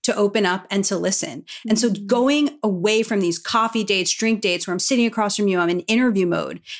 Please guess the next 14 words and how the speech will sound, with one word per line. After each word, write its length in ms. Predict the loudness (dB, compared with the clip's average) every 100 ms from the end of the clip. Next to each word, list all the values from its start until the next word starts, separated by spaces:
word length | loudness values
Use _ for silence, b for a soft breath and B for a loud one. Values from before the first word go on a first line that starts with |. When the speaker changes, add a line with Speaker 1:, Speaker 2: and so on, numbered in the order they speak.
| B
Speaker 1:
and 140 | 4
moving 240 | 6 4 2
towards 360 | 2 2 2
these 200 | 0 0 2
side-by-side 840 | 0 0 0 -2 -2 -2 -2 -2
dates 480 | 0 -2 -2 -4 -4 B B
where 120 | -2
I 60 | 0
can 140 | -2 -2
actually 520 | -2 -2 -2 -2 0
open 280 | -2 0 0
up 200 | -2 -4
and 180 | -6 -2
listen, 520 | -2 0 2 2 0